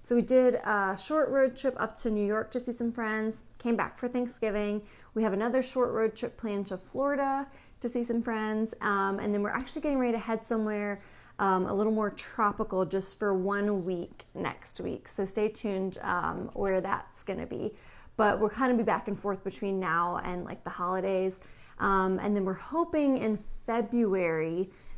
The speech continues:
to head to South America, but to be determined. We're just kinda still keeping an eye on things. In twenty twenty, we had a whole five-month trip planned to Central and South America. We had to cancel it. So we're still trying to, like, rebuild some of those plans, maybe starting in February.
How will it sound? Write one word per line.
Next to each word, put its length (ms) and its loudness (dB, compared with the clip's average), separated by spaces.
to 380 2
head 320 0
to 100 -2
South 320 -6
America, 600 -4
but 240 -4
to 160 -2
be 140 4
determined. 560 -2
We're 80 0
just 200 -4
kinda 220 -4
still 160 -8
keeping 340 -6
an 60 -6
eye 120 -2
on 120 -6
things. 300 -6
In 160 -4
twenty 340 -2
twenty, 300 -2
we 100 -4
had 160 -2
a 40 -8
whole 760 2
five-month 480 4
trip 240 -6
planned 420 -4
to 160 2
Central 360 -4
and 120 -6
South 200 -4
America. 440 -4
We 60 -2
had 80 -4
to 60 -12
cancel 360 -2
it. 160 0
So 680 4
we're 180 -2
still 220 4
trying 260 0
to, 100 0
like, 240 -2
rebuild 640 0
some 160 -2
of 80 -4
those 220 -2
plans, 500 -2
maybe 320 -2
starting 320 -8
in 100 -10
February. 600 -10